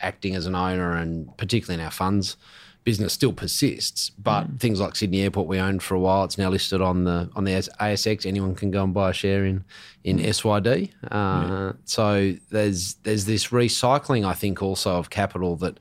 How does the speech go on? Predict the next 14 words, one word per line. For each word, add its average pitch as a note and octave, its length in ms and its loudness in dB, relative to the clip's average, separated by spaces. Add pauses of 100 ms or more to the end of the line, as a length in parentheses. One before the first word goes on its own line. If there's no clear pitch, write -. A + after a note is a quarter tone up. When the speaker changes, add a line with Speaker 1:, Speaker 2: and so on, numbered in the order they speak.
(280)
Speaker 1:
comes A2+ 320 0
as F#2 140 -2
part F#2+ 240 0
of D#2+ 140 -4
what F2+ 220 -2
we F2+ 440 -2 (520)
do. C3+ 400 2
And A2+ 140 -2
in A2+ 60 0
the G#2+ 80 2
Macquarie E3 360 4
world, F#2+ 360 0
you've F#2 120 -2
got F#2+ 180 -4